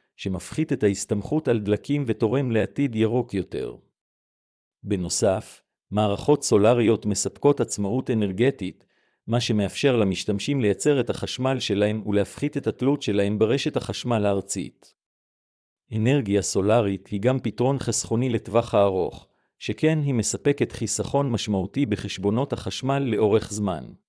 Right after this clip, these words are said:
יתרה מכך, מערכות סולריות דורשות תחזוקה מינימלית, ובזכות ההתקדמות הטכנולוגית הן הפכו ליעילות ולעמידות יותר. למי כדאי להשתמש במערכות סולריות?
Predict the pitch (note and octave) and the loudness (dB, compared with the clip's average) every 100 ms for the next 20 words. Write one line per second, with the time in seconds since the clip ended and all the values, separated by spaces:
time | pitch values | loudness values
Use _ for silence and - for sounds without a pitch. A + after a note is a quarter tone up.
0 | _ _ _ _ _ _ _ _ _ G#2+ | _ _ _ _ _ _ _ _ _ -2
1 | G#2+ A2 C#3+ B2 - G2 E2+ - - _ | 2 2 2 0 0 0 0 -4 -20 _
2 | _ G#2 G2+ F#2+ - D3 C#3+ A2+ G2+ G#2+ | _ -2 0 0 2 0 4 4 6 4
3 | G#2 A#2+ A#2 G#2 G2 - C#3 - - G2 | 4 2 2 -2 0 0 2 -2 -4 -8
4 | - C#3 C#3+ A#2 G#2+ G#2 F#2 D#2 - _ | 0 0 2 2 2 2 -2 -6 -10 _
5 | _ _ _ _ G2+ G2+ - - C#3+ G#2 | _ _ _ _ -4 -4 -2 -4 2 2
6 | G2 G#2+ G2+ C3 B2+ A2 F#2+ G#2 G2+ C3 | 2 -2 0 -2 -2 -4 -4 -2 2 2
7 | A2+ G2 A#2+ A2 G#2 - D3+ C#3+ A#2 G#2+ | 0 -4 -2 -2 -4 -2 0 2 0 2
8 | C#3 F3+ - B2+ A2+ A2+ G2 G2+ G2 F2 | 0 -2 0 2 4 2 2 0 -2 -6
9 | - C2+ B1 _ _ _ _ _ _ _ | -6 -8 -8 _ _ _ _ _ _ _
10 | _ _ _ _ G2 A#2+ D3 C#3 - F2+ | _ _ _ _ -2 0 0 -2 -4 0
11 | G2 A#2+ G#2 - F#2+ G2+ A2+ G2+ G2 F#2 | 2 2 0 -2 -2 0 -2 0 0 0
12 | E2 D#2+ A2+ A#2 - G2 F#2+ G#2+ C3 D3 | -2 -2 -2 0 0 2 2 2 0 -2
13 | D#3+ - | -4 -16